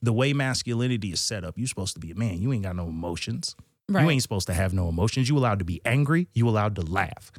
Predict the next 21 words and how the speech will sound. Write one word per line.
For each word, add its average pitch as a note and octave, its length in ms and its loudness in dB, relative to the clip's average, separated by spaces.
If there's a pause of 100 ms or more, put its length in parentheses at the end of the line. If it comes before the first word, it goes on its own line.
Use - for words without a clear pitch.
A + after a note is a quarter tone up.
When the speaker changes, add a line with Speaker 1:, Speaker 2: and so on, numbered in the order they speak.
(180)
Speaker 1:
That's A#2 380 -2
it. G2 180 -6 (420)
Speaker 2:
Right. E3+ 320 -6
So - 120 0
you G#3 120 2
Speaker 1:
You A#2+ 100 6
know B2+ 80 6
Speaker 2:
can't A#2+ 80 4
Speaker 1:
what - 40 6
Speaker 2:
cry. B2 120 6
Speaker 1:
I A#2 40 4
mean? A#2+ 120 2
You, B2+ 100 4
you, C3 460 0 (100)
psh, - 300 -4 (100)
me B2 180 4
and D#3+ 120 4
my, B2+ 80 4
Speaker 2:
Tears. B2+ 140 0
Speaker 1:
like, A2+ 320 2 (160)
thankfully, G#2 640 0